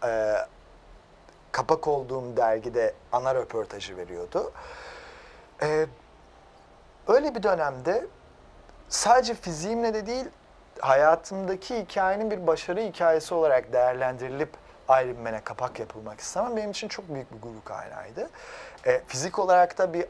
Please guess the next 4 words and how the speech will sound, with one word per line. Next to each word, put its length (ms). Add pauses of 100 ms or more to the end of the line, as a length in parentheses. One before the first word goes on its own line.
Iron 340
Man'dim 1800 (160)
diyebilirim. 460 (180)
Çünkü 380